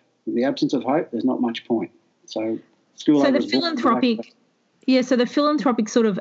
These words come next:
Speaker 2: aspect of School Aid and, and getting, you know, young people involved in giving and philanthropy was,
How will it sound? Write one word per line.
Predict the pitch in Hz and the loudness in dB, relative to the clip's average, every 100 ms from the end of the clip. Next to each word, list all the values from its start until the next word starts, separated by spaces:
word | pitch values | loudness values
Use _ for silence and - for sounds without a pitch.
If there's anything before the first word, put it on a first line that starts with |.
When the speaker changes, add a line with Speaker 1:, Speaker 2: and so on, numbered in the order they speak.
| - | -2
Speaker 2:
aspect | 208 202 - 196 180 - | -2 -2 -4 -4 -4 -2
of | 196 180 | 0 0
School | - - 214 208 190 | -4 0 2 4 2
Aid | 160 156 170 | 0 0 2
and, | 180 175 | 2 2
and | 180 175 | 2 4
getting, | 190 180 175 175 - | 4 2 4 2 2
you | 214 185 | 2 2
know, | 165 | 2
young | 170 175 175 | 2 4 2
people | 185 180 180 175 | 2 2 2 4
involved | 175 175 175 175 165 | 4 4 2 2 2
in | 170 160 165 | 2 2 2
giving | - 185 170 170 | 2 2 4 2
and | 165 - | 2 2
philanthropy | 160 160 165 180 190 175 156 156 156 - - - _ _ _ _ _ - | 0 2 2 2 2 2 2 2 0 -4 -20 -20 _ _ _ _ _ 0
was, | 208 226 196 175 - | 2 4 2 -4 -16